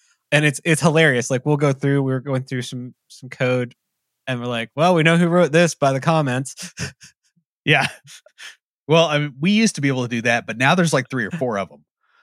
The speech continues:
Speaker 2: And <laughs> it's all in good fun, right? Like, they'll, 'cause they'll, they'll totally, like, if I screw up on a spelling or I use the wrong, I get affect and effect mixed up a lot for some
Speaker 1: Mm-hmm.
Speaker 2: reason. Like, I just can't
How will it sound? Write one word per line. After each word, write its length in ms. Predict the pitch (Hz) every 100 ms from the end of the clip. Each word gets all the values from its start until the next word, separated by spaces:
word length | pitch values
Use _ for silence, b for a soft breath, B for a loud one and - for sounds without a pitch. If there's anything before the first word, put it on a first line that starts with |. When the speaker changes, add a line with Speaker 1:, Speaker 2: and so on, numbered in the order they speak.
| _ _ _ _
Speaker 2:
And 440 | 127 123 123 165 139 B B B _ -
<laughs> 500 | - _ - - -
it's 160 | 165
all 180 | 202 170
in 120 | 139
good 180 | 127 110
fun, 300 | - - 87
right? 280 | 85 92 95
Like, 220 | 90 95
they'll, 380 | 123 120 110 101 _ _ -
'cause 280 | 139 - -
they'll, 280 | 123 139 123
they'll 180 | 143 143
totally, 380 | - 151 127 113
like, 160 | 101
if 100 | 92
I 40 | 127
screw 340 | - - 123
up 120 | 113
on 80 | 101
a 60 | 87
spelling 520 | - - 101 110 110
or 140 | 98
I 20 | 104
use 320 | 101 104 98
the 80 | 95
wrong, 520 | 98 101 104 98 92 _ _ _ _ _ _ _ _ _ _ -
I 120 | 120
get 160 | 139 -
affect 480 | 110 113 127 117 101
and 80 |
effect 540 | 98 98 - 123 - - _ _ _ -
mixed 240 | 127 -
up 120 | 131 135
a 20 |
lot 320 | 135 131 135 _ _ -
for 80 |
some 260 | 120 - 127
Speaker 1:
Mm-hmm. 60 | 123
Speaker 2:
reason. 240 | 123 123
Like, 160 | 113 101
I 60 |
just 240 | 98 92 -
can't 380 | - 127 107